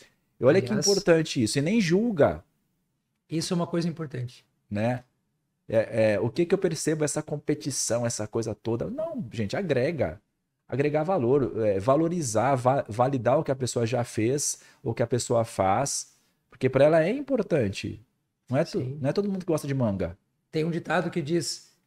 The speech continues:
Speaker 2: "De tudo aquilo que você não sabe falar, deve se calar." Ou seja, quando uma pessoa faz uma crítica vazia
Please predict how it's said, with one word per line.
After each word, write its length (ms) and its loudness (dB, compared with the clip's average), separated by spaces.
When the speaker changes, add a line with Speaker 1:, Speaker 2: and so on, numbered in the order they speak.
Speaker 2:
"De 120 -10
tudo 200 -2
aquilo 300 -2
que 120 -10
você 640 -2
não 280 -6
sabe 340 -4
falar, 640 -4
deve 240 -2
se 160 -6
calar." 520 -8
Ou 120 -4
seja, 520 -2
quando 260 2
uma 140 4
pessoa 360 -2
faz 260 0
uma 140 0
crítica 520 -4
vazia 560 -4